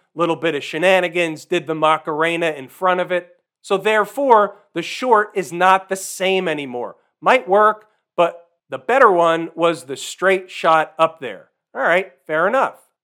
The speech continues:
Now by two ten, see what happens when they do the dance. They started pushing above it, so we have to be aware of the secondary squeeze or follow through. Seemed to be underway.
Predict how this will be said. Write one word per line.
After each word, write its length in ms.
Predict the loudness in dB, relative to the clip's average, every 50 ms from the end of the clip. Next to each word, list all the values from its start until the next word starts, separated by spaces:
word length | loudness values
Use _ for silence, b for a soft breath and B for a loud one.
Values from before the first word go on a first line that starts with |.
| _ -4
Now 140 | -2 -2
by 160 | 0 0 0 -2
two 240 | -2 -6 -10 -10
ten, 500 | -8 -4 0 2 2 2 2 0 -2 -6 -10 _ _
see 200 | -12 -10 -4 -2
what 140 | 0 2 4
happens 360 | 4 4 2 0 -4 -6 -4
when 120 | -4 -4
they 80 | -4 -4
do 180 | -2 -4 -4
the 100 | -4 -4
dance. 520 | -4 -2 0 0 0 -2 -6 -10 -18 -20 -20 _ _ _
They 80 | -12 -12
started 460 | -4 2 4 4 4 2 0 -4 -4
pushing 400 | -4 -4 -4 -4 -6 -6 -4 -4
above 560 | -4 -4 -6 -4 _ 2 4 4 4 4 2
it, 280 | 0 0 0 -2 -4 _ _ _ _ _
so 140 | -6 -4
we 160 | -4 -2 0 2
have 220 | 2 2 2 0
to 100 | -4 -6
be 220 | -6 -6 -6 -6
aware 440 | -6 -4 0 0 2 2 4 4 2
of 140 | 2 0 -2
the 80 | -6 -10
secondary 720 | -8 -4 -2 -2 -2 -2 -4 -2 -2 -2 -2 -2 -4 -6
squeeze 720 | -8 -10 -14 -14 -14 -12 -10 -8 -6 -6 -6 -6 -6 -8 -10
or 220 | -10 -6 -6 -6 -6
follow 520 | -8 0 4 6 6 8 6 4 2 0
through. 420 | -4 -10 -12 -12 -12 -12 -12 -14 _ _ _ _ _ _
Seemed 520 | _ -10 -6 -4 -4 -2 -2 -2 -4 -4 -8
to 80 | -10
be 280 | -8 -8 -6 -8 -8 -2 2
underway. 720 | 2 4 4 2 -2 -4 -4 0 0 2 2 0 -2 -6